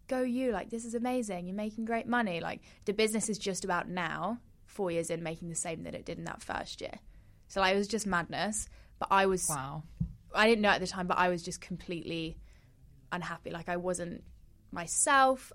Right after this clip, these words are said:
Speaker 1: I was just doing what I thought you needed to do to be successful, and it felt right. Uh, and then after nine months of doing that, just completely burnt out, took time out, was very depressed, and then built this business from there.
Speaker 2: Yes.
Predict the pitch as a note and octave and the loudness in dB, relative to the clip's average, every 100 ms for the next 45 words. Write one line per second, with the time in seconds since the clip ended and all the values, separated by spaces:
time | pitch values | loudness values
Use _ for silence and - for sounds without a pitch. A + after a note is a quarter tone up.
0 | - F#3 F#3 F3+ - F3+ E3+ - - - | 0 2 2 -2 -2 -4 -2 -8 -10 -2
1 | F#3 F3+ - - G3+ - G#3 A#3+ C4 - | 0 0 -4 -2 -4 -2 -2 0 0 -4
2 | G3 D#3+ - - F#3 - F#3+ F3+ - C4 | -6 -6 -6 -8 -10 -8 -6 -6 -4 -4
3 | A#3 - E2 F#2 - - F#3+ - F#3 F3 | -4 -6 -8 -8 -8 -2 -2 2 2 2
4 | - - - - - - F#3 F#3 F#3+ F#3+ | -2 -10 -20 -20 -20 -4 2 4 4 0
5 | - F3+ F3 F#3 F3 E3+ E3 - F3 E3 | 2 0 0 -4 -4 -4 -6 -8 -6 -6
6 | E3 D#3+ - E3+ F#3+ F3+ F#3 - F3 - | -4 -6 -6 -10 -10 -12 -12 -8 -8 0
7 | A3 G#3+ - - - - - - - - | 4 4 2 -8 -20 -20 -18 -16 -14 -8
8 | F#3 F3+ F3 F3 - - - G#3 F3+ F3+ | -4 0 2 2 -4 -18 -16 -12 -12 -2
9 | E3 E3 E3+ F3+ F3 E3+ - - - - | 0 0 -4 -4 -4 -4 -10 -10 -18 -20
10 | - - - - - F3 F3 F3 F3+ - | -20 -20 -20 -18 -10 -8 -6 -8 -8 -6
11 | F#3 - - - - - F3+ - G3 A3+ | -6 -6 -12 -20 -20 -14 -12 -8 -10 -10
12 | A3+ - - - - - - - - - | -14 -18 -20 -20 -20 -20 -20 -20 -20 -16
13 | - F#3 G#3+ - - - - D#4 G#4 G#4+ | -10 -8 -8 -10 -20 -20 -14 -4 -4 -2
14 | G#4 G#4 G4+ F#4 - - | -4 -6 -6 -8 -10 -12